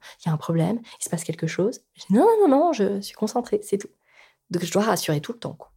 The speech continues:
Donc oui, c'est isolant, donc oui, vous ne sortez pas avec les autres, euh, vraiment avec parcimonie. Et de toute façon, même quand je vais voir, parce que les, tous les collaborateurs se rejoignent plusieurs fois par semaine,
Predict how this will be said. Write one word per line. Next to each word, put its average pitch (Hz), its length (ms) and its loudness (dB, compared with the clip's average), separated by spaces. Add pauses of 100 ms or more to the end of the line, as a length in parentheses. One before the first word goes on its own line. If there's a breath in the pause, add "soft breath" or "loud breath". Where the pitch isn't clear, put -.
(120)
Donc 185 240 -4
oui, 196 100 2
c'est - 220 -2
isolant, 170 540 0
donc 190 220 -2
oui, 214 220 2
vous 180 220 0
ne 165 220 0
sortez 175 300 -4
pas 185 160 0
avec 175 220 -2
les 165 160 0
autres, 180 500 2 (440 loud breath)
euh, 175 220 -6
vraiment 180 280 0
avec 214 180 2
parcimonie. 175 540 -4 (320)
Et 196 80 6
de 196 80 2
toute 202 140 -4
façon, 208 340 2
même 196 220 4
quand 190 180 2
je 185 140 0
vais 170 140 2
voir, 180 240 0
parce - 120 -8
que - 100 -6
les, - 380 -6
tous - 140 -4
les 180 60 0
collaborateurs 175 600 -2
se - 100 -6
rejoignent 170 480 -2
plusieurs - 220 -8
fois - 100 -8
par - 140 -8
semaine, 175 240 -2